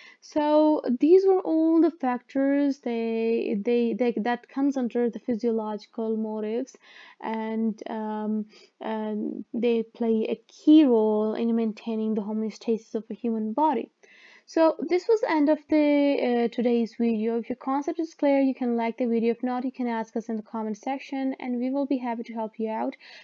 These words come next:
Plus, if you're new to this channel, you can subscribe to your knowledge. You can subscribe to our channel. Click on the bell icon so you will never ever miss any notification.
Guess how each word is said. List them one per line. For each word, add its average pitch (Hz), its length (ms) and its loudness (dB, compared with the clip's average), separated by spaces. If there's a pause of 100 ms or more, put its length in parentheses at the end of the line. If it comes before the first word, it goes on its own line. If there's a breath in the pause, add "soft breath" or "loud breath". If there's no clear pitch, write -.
(120)
Plus, 359 200 -4
if 339 100 -2
you're 302 100 0
new 285 140 0
to 277 100 -6
this 269 140 -4
channel, 240 380 -4
you 240 80 -2
can 233 120 -8
subscribe 226 560 -6
to 233 80 -4
your 226 100 0
knowledge. 214 420 -6
You 220 40 -8
can 214 140 -10
subscribe 214 500 -8
to 214 60 -6
our 214 60 -6
channel. 269 400 -4
Click 285 240 -6
on 302 80 -2
the 294 60 -2
bell 254 180 -2
icon 240 340 -6
so - 180 -6
you 233 240 0
will 247 220 -2
never 226 400 0
ever 214 340 -6
miss 214 320 -8 (240)
any 277 180 2
notification. 226 840 -2